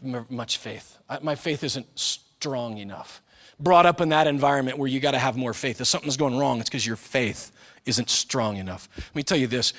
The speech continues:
He said, "If you only have faith the size of a mustard seed, that you can move mountains." That's not very much.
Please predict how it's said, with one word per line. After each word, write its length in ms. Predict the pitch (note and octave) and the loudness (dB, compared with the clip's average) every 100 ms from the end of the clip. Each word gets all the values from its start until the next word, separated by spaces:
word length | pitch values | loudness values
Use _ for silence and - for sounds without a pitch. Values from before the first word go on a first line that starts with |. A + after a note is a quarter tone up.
| - - | -10 -4
He 100 | F3 | 0
said, 160 | D#3+ | 2
"If 80 | A#2+ | 2
you 80 | C#3+ | 2
only 120 | C3 | 2
have 120 | A#2 | 0
faith 220 | - C3+ | -2 -4
the 60 | A#2 | -2
size 240 | - A#2 | -2 -2
of 80 | A2 | -2
a 40 | G#2 | -4
mustard 600 | G2+ A#2 C3+ - G2+ - | -4 -2 -2 -2 -2 0
seed, 260 | - F#2 | 0 -2
that 180 | G2 - | -6 -6
you 60 | A2 | -4
can 160 | G2 | -4
move 140 | F#2 F2 | -6 -6
mountains." 340 | G2 G2+ F2+ | -6 -6 -6
That's 240 | A2+ C3 | -6 -4
not 140 | - F#2+ | -6 -8
very 160 | F#2 | -10
much. 360 | F#2+ G2+ - - | -8 -8 -6 -6